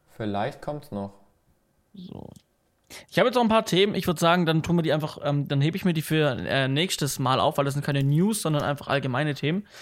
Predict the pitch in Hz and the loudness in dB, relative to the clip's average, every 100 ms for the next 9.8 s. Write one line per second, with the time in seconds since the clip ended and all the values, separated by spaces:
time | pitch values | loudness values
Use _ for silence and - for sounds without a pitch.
0 | - - - - 143 143 143 - 147 147 | -18 -18 -8 0 2 2 2 0 2 2
1 | 135 135 131 185 214 190 190 202 - 139 | 0 0 2 2 2 0 0 0 2 0
2 | 139 139 139 165 151 135 135 - - _ | 0 -2 -2 0 2 0 -2 -10 -20 _
3 | - 139 131 131 120 120 - 120 127 - | 0 0 2 0 0 0 -2 -2 -2 -6
4 | - - 147 131 131 135 135 131 123 - | -12 -4 -2 0 0 0 2 0 -2 -4
5 | - 143 - 123 165 190 _ - 104 104 | -10 -8 -6 -2 -2 -4 _ -8 -8 -6
6 | 165 214 - 196 - - - - - - | -6 -6 -4 -4 -4 -16 -14 -14 -14 -20
7 | - - - - _ - 156 139 139 135 | -20 -20 -20 -20 _ -6 -2 0 2 2
8 | 135 131 135 127 131 123 123 120 120 120 | 2 2 2 2 0 0 2 2 2 4
9 | 123 123 120 - - - - - | 4 4 2 -4 -8 -8 -12 -16